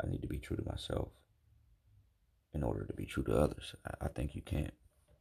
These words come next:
give anybody else love. You can't show anybody else any type of love until you love yourself first. So that was my main goal in, uh, transitioning, per se, is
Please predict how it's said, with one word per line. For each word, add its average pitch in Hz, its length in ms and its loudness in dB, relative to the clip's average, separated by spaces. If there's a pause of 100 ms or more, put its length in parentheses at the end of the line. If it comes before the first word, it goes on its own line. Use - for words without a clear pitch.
(1000)
give 80 140 4
anybody 73 400 4
else 73 220 0
love. 71 300 2
You - 80 -16
can't 76 140 -4
show - 160 -2
anybody 55 380 -4
else 50 180 -8
any - 120 -6
type - 220 -6
of - 120 -10
love - 180 -4
until - 280 -6
you - 100 -10
love - 160 -12
yourself - 300 -16 (100)
first. - 280 -18
So 50 140 -12 (1120)
that 90 120 6
was 80 120 6
my 78 120 6
main 78 260 4
goal 76 420 0 (480)
in, 71 160 0
uh, - 320 0 (540)
transitioning, - 680 -4 (240)
per - 160 -8
se, - 340 -10 (400)
is - 280 -16